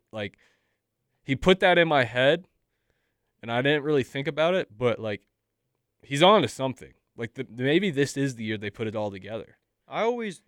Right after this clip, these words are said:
Speaker 2: wonder, though, like, I just, I just am not confident in teams that come out of the gate super hot, 'cause I feel like they, like, something, they just, I feel like it's so hard to sustain that for a hundred sixty-two games.
Speaker 1: Yeah, no, I don't think they're gonna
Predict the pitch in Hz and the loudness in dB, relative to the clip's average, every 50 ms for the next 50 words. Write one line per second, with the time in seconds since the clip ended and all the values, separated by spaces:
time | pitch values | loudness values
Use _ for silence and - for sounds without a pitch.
0 | _ _ 147 139 131 139 143 143 139 135 127 117 107 117 117 113 113 110 110 107 | _ _ _ -16 -12 -10 -10 -10 -10 -12 -14 -14 -12 -12 -10 -10 -12 -12 -12 -14
1 | 101 101 - 117 123 135 135 127 139 139 127 - - - - _ _ _ _ _ | -16 -16 -14 -12 -12 -12 -12 -12 -16 -16 -16 -16 -20 -20 -20 _ _ _ _ _
2 | _ _ _ _ _ _ _ _ _ _ _ - 165 202 233 226 - 190 156 147 | _ _ _ _ _ _ _ _ _ _ _ -4 -4 -2 -4 -6 -6 -8 -6 -4
3 | 147 143 139 - - 151 139 135 - 139 139 127 117 117 - - 127 120 117 113 | -4 -4 -4 -6 -8 -8 -8 -8 -10 -10 -12 -14 -14 -16 -18 -18 -16 -16 -16 -16
4 | - 120 117 107 - _ _ _ _ _ _ - 147 135 127 123 117 110 120 120 | -18 -18 -20 -20 -20 _ _ _ _ _ _ -20 -16 -12 -12 -10 -12 -12 -14 -16
5 | 117 123 113 110 113 - _ - - - 139 127 - 117 107 107 107 98 90 82 | -10 -8 -8 -8 -8 -10 _ -20 -16 -14 -14 -12 -12 -14 -14 -10 -10 -8 -8 -10
6 | - _ - - 123 _ 147 147 143 135 131 127 123 117 _ _ _ _ _ _ | -12 _ -20 -20 -20 _ -12 -10 -8 -8 -8 -8 -10 -12 _ _ _ _ _ _
7 | _ _ _ _ _ _ _ _ _ - 139 147 143 135 131 - - - 180 175 | _ _ _ _ _ _ _ _ _ -8 -6 -4 -4 -6 -6 -8 -10 -10 -10 -10
8 | 165 190 175 170 160 156 156 147 139 156 151 - - _ _ _ _ _ _ - | -6 -6 -6 -6 -4 -6 -6 -6 -8 -12 -18 -20 -20 _ _ _ _ _ _ -12
9 | 190 185 151 139 139 - - - - - 170 147 131 143 139 131 127 117 110 - | -10 -10 -10 -12 -16 -20 -20 -18 -10 -8 -8 -8 -6 -6 -8 -8 -10 -12 -18 -20
10 | - 120 - - 127 123 127 127 131 135 131 135 131 - - _ 123 113 107 104 | -20 -20 -20 -18 -16 -14 -14 -14 -12 -12 -12 -12 -12 -14 -18 _ -18 -18 -16 -16
11 | 95 95 104 101 90 95 - - - _ - - _ 90 92 _ - _ _ _ | -16 -18 -18 -20 -20 -20 -20 -20 -20 _ -20 -20 _ -20 -20 _ -20 _ _ _
12 | _ _ _ _ _ _ _ _ _ _ - _ - 131 131 123 120 120 113 113 | _ _ _ _ _ _ _ _ _ _ -16 _ -2 0 0 2 2 0 0 2
13 | 127 151 160 - - 156 139 - 127 117 120 113 107 101 | 2 2 0 0 -2 -6 -6 -4 -4 -4 -2 -2 -4 -4